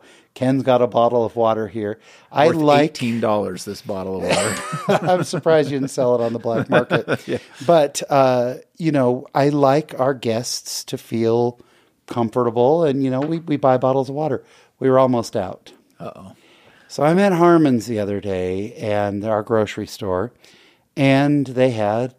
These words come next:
Speaker 1: a case of water. So I went, "All right, I'll grab it." Then I realized I look like that guy.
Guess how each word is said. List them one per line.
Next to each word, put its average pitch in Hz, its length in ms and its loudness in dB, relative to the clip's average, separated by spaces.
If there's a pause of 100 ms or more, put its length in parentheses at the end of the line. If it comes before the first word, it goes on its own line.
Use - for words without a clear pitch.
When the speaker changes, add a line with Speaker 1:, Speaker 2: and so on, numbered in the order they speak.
(680)
Speaker 1:
a - 80 -14
case 127 320 -4
of 143 80 -10
water. 185 320 0
So - 160 -12
I 107 40 -6
went, 107 280 -6
"All 131 100 -4
right, 113 220 0
I'll 107 140 0
grab 120 320 -2
it." 107 180 -10 (320)
Then 208 140 -4
I - 20 0
realized 156 420 2
I 135 100 0
look 151 220 -6
like 165 220 -6
that 240 300 0
guy. 175 340 -2